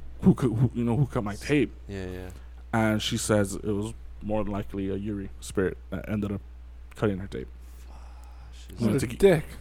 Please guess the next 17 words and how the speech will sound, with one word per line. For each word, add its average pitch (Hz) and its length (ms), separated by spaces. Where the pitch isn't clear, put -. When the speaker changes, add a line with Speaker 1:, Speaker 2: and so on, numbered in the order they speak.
Speaker 2:
I'm 113 220
cursed. 117 640
You're 98 160
gonna 92 160
be 90 100
cursed - 460
too. 90 160
Speaker 1:
You 117 100
know, 120 120
and 135 160
then, 139 200
um, 127 300
there's 160 180
this 165 180
YouTube 143 340
video. 110 420
Um, 110 480